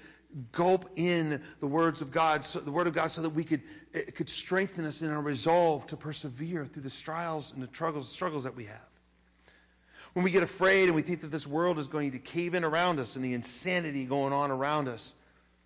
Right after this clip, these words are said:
we must remember that the people of this world, the ones who think too highly of themselves and want to rule the world, are nothing more than grasshoppers in God's eyes.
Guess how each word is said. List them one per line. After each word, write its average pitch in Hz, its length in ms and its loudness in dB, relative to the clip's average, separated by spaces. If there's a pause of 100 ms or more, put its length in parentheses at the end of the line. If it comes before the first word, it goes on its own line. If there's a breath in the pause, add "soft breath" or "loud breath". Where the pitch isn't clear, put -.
(300 soft breath)
we 165 100 2
must 175 180 2
remember 160 340 2
that 143 220 2 (320 loud breath)
the 143 80 -6
people 185 320 0
of 170 80 2
this 156 160 -2
world, 143 300 4
the 131 60 0
ones 165 260 2
who 156 100 -2 (220 loud breath)
think 196 220 0
too 214 120 0
highly 180 500 2
of 147 120 2
themselves 135 720 0 (500 loud breath)
and 175 100 2
want 196 120 6
to 185 80 6
rule 202 260 8
the 190 80 10
world, 180 380 8 (180)
are 156 80 4
nothing 220 400 4
more 170 400 4 (260 loud breath)
than 139 140 0
grasshoppers 113 960 -2 (840)
in 123 140 -6
God's 101 360 -6
eyes. - 420 -16